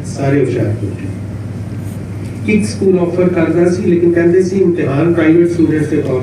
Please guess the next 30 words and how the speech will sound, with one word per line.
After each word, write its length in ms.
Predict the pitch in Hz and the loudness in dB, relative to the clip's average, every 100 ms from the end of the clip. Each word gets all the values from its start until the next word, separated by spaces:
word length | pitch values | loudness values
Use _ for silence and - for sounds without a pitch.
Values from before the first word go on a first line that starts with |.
| - | -2
ਤੇ 60 | |
ਦੇਣਾ 200 | 170 123 | 0 0
ਪੈਣਾ, 320 | 117 113 101 95 - - - - - | -2 -4 -6 -8 -10 -10 -10 -6 0
ਕਿਉਂਕਿ 300 | 147 147 147 | 0 2 2
ਉਹ 260 | 127 131 - - - | 2 0 -4 -6 -4
ਰੈਕਗਨਾਈਜ਼ 600 | 127 127 120 113 110 107 110 | -2 0 0 2 2 2 2
ਨਹੀਂ 160 | 110 | 2
ਸੀ। 240 | 104 - - - - - - - - - - - - 160 | 2 -2 -4 -6 -10 -10 -10 -10 -10 -10 -10 -10 -4 0
ਤੇ 80 | |
ਮੇਰੇ 300 | 147 151 170 | 2 4 2
ਫਾਦਰ 440 | 165 147 147 175 175 | 2 0 2 2 4
ਨੇ 400 | 175 175 175 180 - | 2 2 0 -2 -2
ਔਰ 220 | 131 131 - - - - 113 | -4 -4 -8 -10 -12 -10 -2
ਮੈਂ 140 | 123 | 0
ਵੀ 260 | 143 151 - | 2 2 0
ਸਹਿਮਤ 400 | - 123 131 175 | -4 0 2 2
ਸੀ 200 | - - - - - - - - - - | 2 0 0 -4 -8 -10 -10 -10 -8 0
ਕਿ 300 | 156 156 135 | 2 4 2
ਨਾ, 260 | 139 143 - - - - - | 0 0 -2 -8 -8 -6 0
ਰੈਗੂਲਰ 340 | 147 135 127 107 | 2 4 2 0
ਕਰਨਾ 360 | 104 101 101 | -2 -4 -6
ਹੈ। 80 | - - | -6 -6
ਪੰਜਾਬ 320 | 127 131 135 - | -2 -2 -2 -4
ਸਕੂਲ 220 | - 127 | -4 0
ਐਜੂਕੇਸ਼ਨ 400 | 120 120 127 131 | 0 2 0 2
ਬੋਰਡ 260 | 123 123 | 0 0
ਦਾ 120 | - - | 0 -2
ਕੋਈ 420 | - - 147 156 | -2 2 2 2
ਗੱਲ 120 | 165 | 0
ਨਹੀਂ, 120 | 190 | -2